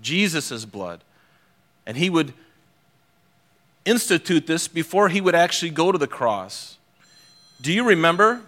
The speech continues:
That must be the Lord. Do you remember when Jesus stood before Pilate and there was an, a, a moment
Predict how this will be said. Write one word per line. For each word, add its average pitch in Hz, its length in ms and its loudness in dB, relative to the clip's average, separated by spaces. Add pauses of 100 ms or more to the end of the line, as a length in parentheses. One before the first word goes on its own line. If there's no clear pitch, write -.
(300)
That 165 100 -4
must 202 220 -8
be 170 80 -6
the 151 100 -4
Lord. 147 360 -10 (2250)
Do 147 80 0
you 214 100 6
remember 214 340 10
when 185 200 6
Jesus 185 440 2
stood 175 300 2
before 180 340 2
Pilate 170 680 2 (320)
and 139 100 2
there 180 80 6
was 196 180 4
an, 160 220 2
a, 139 200 6
a 139 40 4
moment 156 840 2